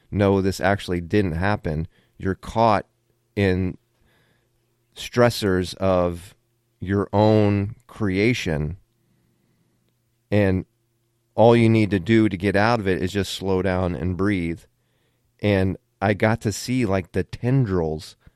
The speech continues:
of ego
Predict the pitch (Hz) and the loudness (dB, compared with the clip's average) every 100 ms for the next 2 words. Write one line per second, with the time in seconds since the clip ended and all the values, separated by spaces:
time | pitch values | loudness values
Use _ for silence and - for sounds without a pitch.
0 | _ - 92 90 85 87 - - _ _ | _ -4 0 0 -2 -4 -14 -20 _ _
1 | _ _ _ _ _ _ _ _ _ _ | _ _ _ _ _ _ _ _ _ _
2 | _ _ _ _ _ _ _ _ - 139 | _ _ _ _ _ _ _ _ 0 2
3 | 151 107 76 78 | 4 2 0 -4